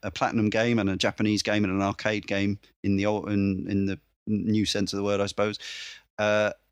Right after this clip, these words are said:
this has a high score. You can basically go back and play any area for, for score. It becomes a score attack game once you've dealt with the story. Um, I was wondering if this weapon pack is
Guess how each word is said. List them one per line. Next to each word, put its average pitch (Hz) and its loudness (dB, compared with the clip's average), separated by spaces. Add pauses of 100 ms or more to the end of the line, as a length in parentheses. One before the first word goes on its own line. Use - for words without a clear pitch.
(680)
this 107 2
has 101 2
a 92 0
high 135 2
score. 98 2
You 104 -2
can 110 0
basically 98 0
go 101 0
back 92 0
and 92 0
play 95 0
any 95 4
area 95 0
for, 95 -6
for 92 -8
score. 113 2
It - -6
becomes 101 2
a 98 0
score 117 2
attack 92 -2
game 95 -2
once 98 -2
you've 101 -6 (580)
dealt 101 4
with 95 -2
the 101 -2
story. 98 2
Um, 107 2 (100)
I 127 0
was 175 0
wondering 156 2
if 127 0
this 139 2
weapon 123 0
pack - -4 (100)
is 110 0